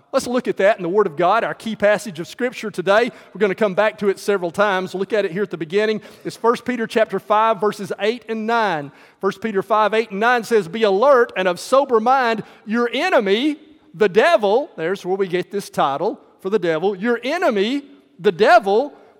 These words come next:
prowls around like a roaring lion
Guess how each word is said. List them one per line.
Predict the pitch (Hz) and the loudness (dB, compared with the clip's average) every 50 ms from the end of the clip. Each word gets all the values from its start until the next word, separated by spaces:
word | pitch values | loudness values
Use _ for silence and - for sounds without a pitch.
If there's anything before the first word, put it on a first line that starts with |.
| _ - | _ -20
prowls | - - 196 185 196 208 233 254 269 294 294 294 320 277 - - - | -8 -4 0 2 4 4 4 4 2 2 2 2 2 -2 -4 -2 0
around | 277 285 285 269 269 277 285 262 214 196 202 220 240 247 254 247 - - - _ - | 0 0 2 2 0 0 0 0 0 0 0 0 0 -2 -2 -6 -8 -10 -14 _ 2
like | 214 220 214 208 - | 2 4 2 2 0
a | 208 175 | -2 -4
roaring | 170 165 165 175 185 202 226 254 269 285 285 294 294 294 294 | -2 -4 -2 0 2 2 4 4 2 2 0 0 -2 -4 -4
lion | 277 262 262 277 277 269 240 208 180 170 175 196 220 247 262 | -2 2 2 2 4 2 2 0 -2 -2 -2 -4 -4 -6 -8